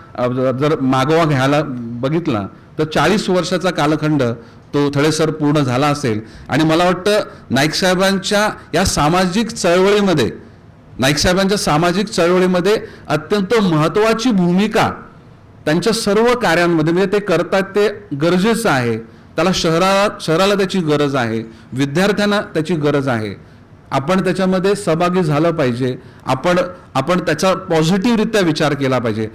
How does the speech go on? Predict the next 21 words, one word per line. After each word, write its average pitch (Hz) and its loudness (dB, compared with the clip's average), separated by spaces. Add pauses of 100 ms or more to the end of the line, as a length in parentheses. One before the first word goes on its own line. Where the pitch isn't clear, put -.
(280)
असा 220 0
विचार 202 0
करणारा 190 0
घटक 160 -2 (120)
कोण 247 4
होता 170 0 (300)
तर 147 0
शिक्षकांशिवाय 190 2 (360)
दुसरं 156 2
कोणी 156 2
असू 131 2
शकत 135 -2
नाही. 107 -2 (260)
त्यामुळे 160 2 (140)
आज 180 2 (480)
नाईक 147 0
साहेबांच्या 202 2
कार्याचा 190 2
गौरव 165 2
झाला, 135 0 (840)
प्रतिष्ठानचा 190 -2